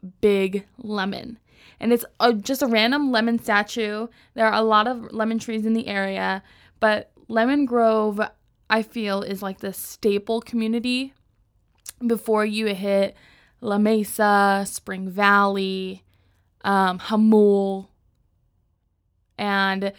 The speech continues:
is, like, the, is, like, the outlet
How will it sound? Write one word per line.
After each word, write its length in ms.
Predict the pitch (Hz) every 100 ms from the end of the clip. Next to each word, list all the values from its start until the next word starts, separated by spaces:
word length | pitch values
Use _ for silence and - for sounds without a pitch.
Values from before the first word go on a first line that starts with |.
| - _ -
is, 200 | 226 240
like, 240 | 226 226 214
the, 600 | 208 233 226 208 208 202 _
is, 220 | 226 226 240
like, 180 | 233
the 160 | 247 254
outlet 540 | 208 202 240 262 -